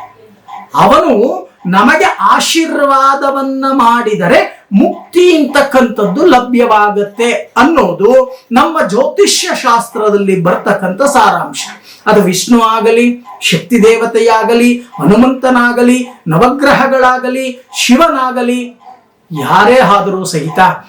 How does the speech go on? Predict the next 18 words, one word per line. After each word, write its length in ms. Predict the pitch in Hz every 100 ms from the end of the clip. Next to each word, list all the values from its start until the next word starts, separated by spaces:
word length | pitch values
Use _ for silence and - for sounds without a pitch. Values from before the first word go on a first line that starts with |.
| _ - 160
ದೈವ 300 | 185 233 220
ಶಕ್ತಿಯ 640 | - 220 - - 208 190
ಮೇಲೆ 360 | 180 208 208 175
ನಂಬಿಕೆಯನ್ನ 800 | 196 240 233 - 208 190 185 175
ಇಟ್ಟು 640 | 165 214 - 311 240 - - _
ಈ 220 | 196 269
ಮುನ್ನೂರ 540 | 247 202 247 262 254 240
ಅರವತ್ತೈದು 920 | 208 208 262 269 - 233 240 226 180
ದಿನಗಳ 360 | 214 285 240
ಕಾಲ 400 | 220 - 208 196 196 185 - - - _
ಈ 300 | 190 220 320
ಒಂದು 420 | 277 240 320 311 202
ವಿಶ್ವಾವಸು 760 | 240 - 277 269 269 247 254
ಸಂವತ್ಸರ 600 | - 233 294 - - 240 220 - - _ 170
ಜೀವನವನ್ನ 600 | 151 190 269 262 233 208
ಮಾಡ್ತಕ್ಕಂಥ 580 | 196 175 175 196 175 165 156 -
ಕೆಲಸವನ್ನ 480 | 175 190 196 175 165
ಮಾಡಿ. 400 | 151 - -